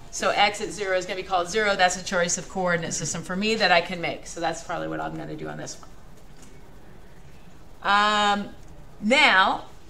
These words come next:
I perform my integral on the left-hand side. I have to perform my integral on the right-hand side. V naught x is a constant. It comes out front. And then I've got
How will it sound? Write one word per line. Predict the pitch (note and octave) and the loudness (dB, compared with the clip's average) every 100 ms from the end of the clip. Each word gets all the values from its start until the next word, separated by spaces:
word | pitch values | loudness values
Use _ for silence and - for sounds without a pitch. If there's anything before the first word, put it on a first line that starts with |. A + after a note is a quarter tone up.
| - - - - - - - | -16 -16 -16 -16 -16 -16 0
I | F#3+ | 2
perform | G3+ A3 B3+ B3+ | 2 0 2 4
my | B3+ B3 | 6 6
integral | A#3+ A#3+ A#3 | 6 6 4
on | A3 | 6
the | A#3 | 6
left-hand | C4+ B3 A3 | 6 4 4
side. | G#3 | 6
I | G#3 | 6
have | G#3 | 4
to | |
perform | G#3 A3+ G#3 | -4 -4 0
my | G3 | 2
integral | G3 F3+ F3+ | 0 -2 -2
on | |
the | E3 | 0
right-hand | D3 D3+ C#3 | 0 -2 -6
side. | C#3 E3+ | -6 0
V | A#3+ | 4
naught | B3+ B3 | 6 8
x | B3 A#3+ | 6 4
is | G#3 | -2
a | |
constant. | G#3 A#3 A#3+ A#3+ A3+ | 0 2 4 2 -2
It | G#3 | 0
comes | G#3 G3 | 2 4
out | E3+ | 2
front. | F3 C4 E4 - - - - - - - - - - - - - - - - - - - - - | 4 2 2 -6 -14 -16 -16 -16 -16 -16 -16 -16 -16 -16 -16 -16 -14 -14 -14 -14 -14 -14 -14 0
And | A3 | 6
then | C#4+ D#4 | 8 10
I've | C#4+ B3 | 8 10
got | B3 A#3+ | 12 12